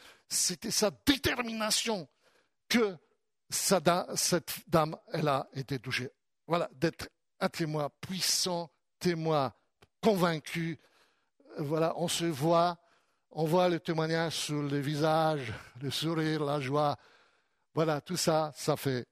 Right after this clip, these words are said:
un témoignage. Ensuite, deuxième témoignage.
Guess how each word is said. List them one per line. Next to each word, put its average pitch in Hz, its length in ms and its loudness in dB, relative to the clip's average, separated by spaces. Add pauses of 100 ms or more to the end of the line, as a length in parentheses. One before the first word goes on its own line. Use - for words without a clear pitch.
un 120 80 -4
témoignage. 113 720 -8 (1000)
Ensuite, 247 440 4
deuxième 247 340 4
témoignage. 220 720 2